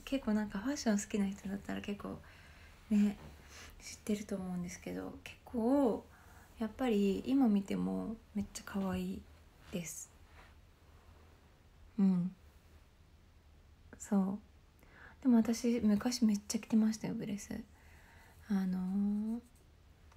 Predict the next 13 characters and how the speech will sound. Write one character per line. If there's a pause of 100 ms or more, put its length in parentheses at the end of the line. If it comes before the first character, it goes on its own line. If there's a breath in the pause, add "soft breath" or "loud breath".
(1000)
ー、
ね、
お
も
し-、
面
白
い
ん
で
す
よ
ね。